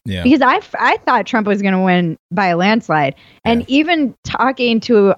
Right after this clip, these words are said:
Speaker 2: all of the centrists that I hear from, or the independents and the people, I have this email where people were emailing me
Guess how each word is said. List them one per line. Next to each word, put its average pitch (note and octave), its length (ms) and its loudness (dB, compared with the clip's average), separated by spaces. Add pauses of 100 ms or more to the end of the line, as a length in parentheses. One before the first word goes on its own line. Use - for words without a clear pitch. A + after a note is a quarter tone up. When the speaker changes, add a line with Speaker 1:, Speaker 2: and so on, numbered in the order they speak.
Speaker 2:
all G3 180 4
of F#3 140 -2
the F3+ 60 2
centrists F3+ 680 -2
that E3+ 180 2
I D3 140 0
hear G3 320 0
from, D#3+ 260 -2
or D#3 120 2
the D#3 200 0
independents F3 720 2
and E3+ 80 0
the D#3+ 60 0
people, F#3+ 320 0
I E3 160 -2
have G3 180 0
this E3+ 240 -2 (380)
email F3 640 2
where F3+ 180 2
people F#3+ 320 2
were F#3 140 2
emailing A3 520 2
me F#3+ 240 2